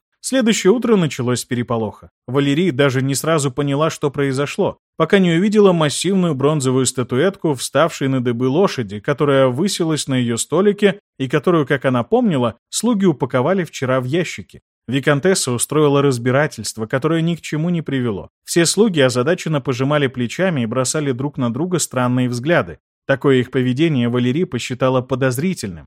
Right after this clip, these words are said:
Они как будто знали, что происходит, но признаваться не спешили. Тогда Валерий решила поступить иначе. Все старые вещи она приказала погрузить на телеги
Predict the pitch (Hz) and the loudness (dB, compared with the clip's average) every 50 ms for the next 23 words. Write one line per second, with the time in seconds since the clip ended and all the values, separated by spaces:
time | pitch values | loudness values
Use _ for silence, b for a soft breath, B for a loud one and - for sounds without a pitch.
0 | _ _ - 117 151 208 220 220 208 190 190 220 208 - 202 185 180 214 214 190 | _ _ -4 0 2 2 4 4 2 2 2 0 2 4 2 4 4 4 4 4
1 | 151 123 113 - - 143 123 135 139 143 139 - - 226 220 196 175 - - 165 | 2 0 -2 -2 -4 -4 -2 -2 -2 -2 -2 0 0 0 2 2 0 -2 -2 -2
2 | 165 151 - 156 156 143 131 139 131 131 151 170 165 - - 147 147 151 143 - | -2 -2 -2 -2 -4 -2 0 0 0 0 0 -2 -4 -4 -4 -4 -2 -4 -4 -6
3 | - 170 156 - - 135 104 82 - - _ _ - 143 147 185 240 262 220 185 | -8 -10 -8 -6 -6 -6 -6 -8 -10 -20 _ _ 0 0 4 6 4 6 6 4
4 | 156 151 160 196 233 220 170 139 131 127 - 196 190 170 147 - 135 120 - - | 2 2 2 2 2 2 2 2 0 0 2 2 2 2 2 0 -4 -6 -6 -8
5 | 120 - 143 131 - 147 123 104 85 82 - - - - _ _ - - - 160 | -6 -6 -6 -8 -6 -4 -4 -6 -6 -10 -16 -20 -20 -20 _ _ -8 -4 0 0
6 | 147 - - 151 139 139 139 139 160 214 196 - - 135 127 135 135 131 139 127 | 0 2 2 2 2 4 2 2 0 0 -2 -2 -2 -2 0 0 -2 -2 -4 -4
7 | 120 135 127 120 143 156 151 139 - - 135 127 131 131 131 127 156 165 160 - | -2 -2 0 0 0 0 0 0 -2 -2 -4 -2 -2 -2 -2 0 -2 -2 -2 -2
8 | 131 123 - - 127 160 214 220 165 139 113 107 | -4 -4 -2 -4 -2 0 0 0 0 -2 -2 -4